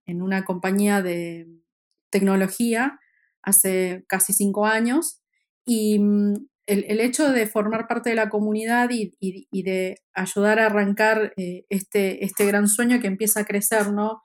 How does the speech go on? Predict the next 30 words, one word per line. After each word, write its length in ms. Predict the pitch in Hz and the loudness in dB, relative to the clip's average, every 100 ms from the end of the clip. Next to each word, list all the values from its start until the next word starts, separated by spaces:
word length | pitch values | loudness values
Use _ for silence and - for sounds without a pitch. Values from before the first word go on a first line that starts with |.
| _ _ _ - | _ _ _ -2
Dentro 300 | 202 208 208 | 0 2 2
de 80 | 208 | 4
Latinoamérica 840 | 208 214 208 208 214 233 226 208 | 2 0 0 2 0 -2 -2 -2
con, 360 | 185 180 180 - | -4 -10 -14 -4
con 140 | 196 | -2
las 180 | 190 196 | 0 -2
embajadas 400 | 196 196 220 214 | -2 -2 -2 0
en 80 | 202 | 0
distintos 420 | 196 214 208 208 | -2 -4 -6 -4
países, 600 | 220 226 220 - 269 262 _ _ _ _ | -2 0 0 -2 -2 -4 _ _ _ _
eh, 460 | 196 185 180 185 180 - - | -4 -4 -4 -6 -8 -12 -4
me 140 | 202 | 0
ha 60 | 208 | 0
llevado 480 | 208 214 208 233 | 0 0 2 0
como 260 | 240 202 190 | -2 -2 0
a, 160 | 190 - | -2 -4
a 120 | 190 | -8
construir 520 | 202 196 - 208 220 | -2 -2 0 -2 2
eso 600 | 214 214 - 226 226 220 _ _ _ _ _ | 2 2 -2 -2 -2 -6 _ _ _ _ _
desde 300 | 196 185 196 | -2 0 2
un 160 | 220 | 2
lugar 300 | 214 208 208 | 2 2 2
muy, 960 | 214 214 214 214 208 202 196 190 190 185 _ - - - | 2 0 -2 0 0 0 -2 -4 -8 -16 _ -8 -8 -2
muy 180 | 226 226 | 0 0
como 320 | 214 202 196 | 0 0 0
propio 360 | 226 233 226 | 0 0 2
y 40 | 208 | 2
muy 160 | 220 | 2
profundo, 580 | 214 214 - 269 254 233 | -2 -4 -2 0 2 4
desde, 560 | 202 196 190 190 190 | 2 0 0 -2 -4